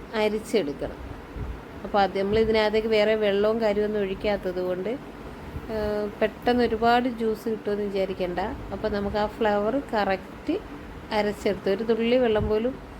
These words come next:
നമ്മൾ വേറെ ഒഴിക്കാതെ തന്നെ അരച്ചെടുത്തതാണ് കണ്ടോ.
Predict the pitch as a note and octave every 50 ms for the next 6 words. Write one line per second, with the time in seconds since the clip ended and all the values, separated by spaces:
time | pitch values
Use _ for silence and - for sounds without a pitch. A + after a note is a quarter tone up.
0 | - - - - - A#3 A3 A3 A3 G#3+ G#3+ G#3 - G#3+ G#3 G3+ G3+ G#3+ A3+ A#3+
1 | A3 G3 F3+ F#3 F3+ - - G#3 G#3 G#3 A3 A3+ A3+ G#3 G3 F#3+ G3 G#3 A#3 A#3+
2 | - G#3+ G3+ F#3+ F3+ F#3 F#3 F#3 - - - A3+ G3+ F3+ F3+ - - F#3+ F3+ E3+
3 | D#3 C#3+ D3 E3+ F#3 G3+ G#3 F3+ D#3+